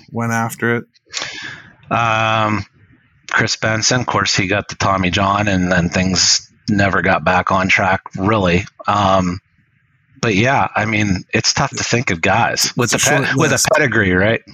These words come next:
Speaker 2: So
Speaker 1: Yeah. So I'm gonna take that and be pretty happy.
Speaker 2: you wanna talk
Speaker 1: Um,
Speaker 2: about O-, Oviedo a little bit?
Speaker 1: Yeah, Oviedo. Um,
Speaker 2: He's a, he's, he's such a,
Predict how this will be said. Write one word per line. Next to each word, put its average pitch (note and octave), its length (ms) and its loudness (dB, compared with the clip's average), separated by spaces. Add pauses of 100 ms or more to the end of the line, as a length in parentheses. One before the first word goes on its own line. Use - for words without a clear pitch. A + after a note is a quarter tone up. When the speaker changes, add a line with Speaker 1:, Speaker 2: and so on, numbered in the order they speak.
Speaker 2:
So - 160 0
Speaker 1:
Yeah. G2 200 2 (200)
So - 160 -2
I'm C3+ 100 -2
gonna E3 120 2
take D3 300 -4
that C3 200 -2
and A#2+ 80 -10
be A#2+ 120 -6
pretty A#2 220 -6
happy. A2 360 -6 (680)
Speaker 2:
you C3 80 2
wanna C3 160 0
talk C#3 160 0
Speaker 1:
Um, C#3 80 2
Speaker 2:
about B2 340 4
O-, C#3 200 4
Oviedo B2+ 500 4
a - 20 4
little D3+ 220 4
bit? F3+ 240 4 (360)
Speaker 1:
Yeah, F3 360 0
Oviedo. F#3 680 2
Um, C#3+ 440 2
Speaker 2:
He's A#3+ 220 2
a, A#3+ 100 4
he's, G#3+ 320 4
he's G#3+ 160 4
such - 300 2
a, C3 320 2